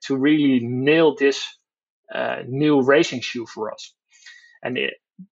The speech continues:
that's why it took eighteen months, uh, to develop the, uh, the Endorphin Pro, how, how, how we, we have it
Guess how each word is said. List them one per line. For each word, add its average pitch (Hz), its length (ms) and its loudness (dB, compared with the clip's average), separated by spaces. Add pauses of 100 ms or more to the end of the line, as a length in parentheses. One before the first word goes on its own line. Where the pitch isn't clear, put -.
that's 151 240 0
why 151 220 4
it 139 160 2
took 151 240 0
eighteen 147 360 0
months, 156 400 -4 (320)
uh, 123 320 -2 (160)
to 139 100 0
develop 131 520 4
the, 123 340 0
uh, 113 300 2
the 147 140 0
Endorphin 135 520 2
Pro, 135 360 2 (200)
how, 120 260 4 (180)
how, 123 380 2 (300)
how 139 140 -4
we, 127 340 0 (240)
we 131 180 0
have 131 200 4
it 135 140 0